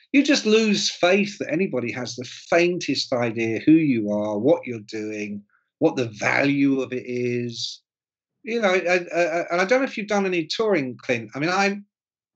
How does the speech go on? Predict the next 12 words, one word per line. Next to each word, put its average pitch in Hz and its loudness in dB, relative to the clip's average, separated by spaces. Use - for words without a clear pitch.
I 175 2
do 190 -2
tours 151 -2
now 135 0
for 131 -8
myself 127 0
where 120 -6
I 120 -2
do 120 -6
book 180 0
tours. - -12
Um, 127 -6